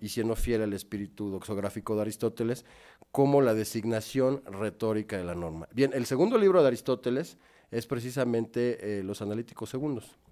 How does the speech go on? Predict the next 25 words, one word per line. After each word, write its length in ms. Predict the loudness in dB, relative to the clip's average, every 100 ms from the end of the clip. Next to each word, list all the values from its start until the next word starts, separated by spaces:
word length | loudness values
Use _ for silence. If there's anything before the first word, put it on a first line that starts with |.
| _
o 340 | 2 4 2 -4
sobre 260 | -8 -4 -4
la 60 |
interpretación, 720 | -4 -8 -10 -6 -4 -2 -2
si 80 | -4
lo 120 | -8
queremos 320 | -6 -4 -4 -6
entender 520 | -6 -6 -4 -6 -6
en 100 | -8
Los 140 | -6
Analíticos 420 | -8 -8 -10 -12
Primeros, 480 | -8 -2 2 0 -2 -12 -20 -20 -20 _ 0
y 80 |
ahí 100 | 2
lo 160 | 4 4
que 100 | 4
dice, 260 | 2 2 0
bueno, 420 | 2 0 -4 -8 _ _ _ _ _ _ _ _ _ _
los 560 | 0 4 8 10 8 4
enunciados 640 | 0 0 2 2 2 0 -6
son 400 | -8 0 4 6
verdaderos 760 | 6 6 6 6 4 0 -8 -20 _ _ _ _ _ _ _ _ _ _ _ _ _ _ _ _ _ _ _
por 220 | 8 10
la 100 | 8
validez 560 | 4 2 2 2 0